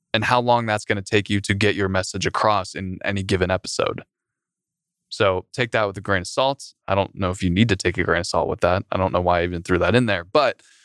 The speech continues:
when it comes to determining the length of your podcast,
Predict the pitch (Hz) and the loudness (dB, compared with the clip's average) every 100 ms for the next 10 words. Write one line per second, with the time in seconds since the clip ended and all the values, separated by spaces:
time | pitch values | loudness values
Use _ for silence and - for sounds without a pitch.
0 | - - _ _ _ _ _ _ _ _ | -20 -20 _ _ _ _ _ _ _ _
1 | _ _ _ _ 113 - 147 - 131 123 | _ _ _ _ 0 2 -2 -2 -6 -6
2 | - 131 127 113 107 95 101 113 107 107 | 0 2 2 2 2 2 -2 -2 -2 -4
3 | - - 92 101 120 117 123 - | -2 0 2 0 -2 0 -2 -6